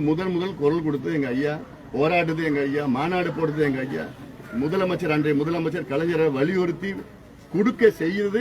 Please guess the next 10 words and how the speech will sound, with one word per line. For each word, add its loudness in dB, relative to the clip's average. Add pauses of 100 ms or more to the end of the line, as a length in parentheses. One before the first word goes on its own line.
எங்க -6
ஐயா -8
தான். -18 (1500)
இப்படி 4 (880)
எ-, -14 (260)
எவ்வளவோ 0 (440)
திட்டங்கள், 4 (200)
நன்மைகளை 2 (100)
வந்து 0 (400)
தா-, -6